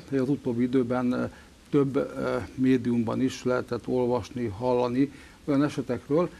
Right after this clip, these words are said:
amelyek hát igencsak, eh, eh, nehézzé teszik a vásárlást, vagy legalábbis elgondolkodtató, hogy mit kell figyelembe vennie a vevőnek, hogyha tárgyalásba kezd egy új lakással kapcsolatban.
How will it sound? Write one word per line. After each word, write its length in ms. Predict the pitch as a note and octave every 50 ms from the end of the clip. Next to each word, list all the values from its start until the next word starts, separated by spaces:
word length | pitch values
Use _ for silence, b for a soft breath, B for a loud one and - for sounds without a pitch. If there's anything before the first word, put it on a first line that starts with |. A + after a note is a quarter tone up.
| B B B B B -
amelyek 320 | D3 C#3+ D3 C#3+ C3+ -
hát 220 | - C#3 C#3 C#3
igencsak, 560 | - A2+ A2+ A#2 A2+ - - B2 A#2 - - -
eh, 220 | B2+ B2 B2 B2
eh, 800 | B2 A#2 - - - - - - - - - C3 B2 B2 B2 B B B B B
nehézzé 520 | B2+ B2+ C3+ B2+ A#2+ A#2+ B2 A2 G#2+ B2
teszik 380 | A#2 - - A#2 G2 - A#2 -
a 60 | A#2+
vásárlást, 640 | A2+ A#2+ B2 B2+ - - D3+ D3 D#3+ F#3+ G3+ F#3+ -
vagy 280 | - E3+ D#3+ D#3 D3+ C#3+
legalábbis 400 | C3 A#2+ A2+ B2 A#2+ B2 - -
elgondolkodtató, 1300 | - D#3 D3+ D3 C3+ B2 B2+ B2 A#2+ A2 A#2+ A#2+ A2 - - A#2+ G#2+ - - A#2 G#2+ - - C#3+ D#3+ F3
hogy 380 | D#3 C3+ C3+ B2+ A#2 B2 B2 A#2+ A#2
mit 180 | A#2 A2+ - -
kell 120 | - A#2+ A2+
figyelembe 480 | - C3 B2+ B2 B2 A#2 A2+ A2 A2+
vennie 380 | A2+ B2+ B2+ B2 B2 B2 A#2+ A#2
a 120 | A#2 A2+
vevőnek, 640 | G#2+ C3+ C#3 B2 A2+ - G#2 G#2 A2+ C3+ E3 - B B B B B B B -
hogyha 280 | B2+ G#2+ - - A#2+ A#2 -
tárgyalásba 600 | - C3 C3 B2+ A#2 A#2+ A#2 A2 A#2 A2+ A2 A2+
kezd 280 | - - C3 B2 A#2 A2+
egy 120 | A2+ A2
új 100 | A#2+ A#2+
lakással 540 | A#2 A#2 A#2 - - A#2 G#2 - - A#2 A2+
kapcsolatban. 680 | - - D3 C#3 - - C#3 B2 B2 A#2+ A2+ B2+ A#2+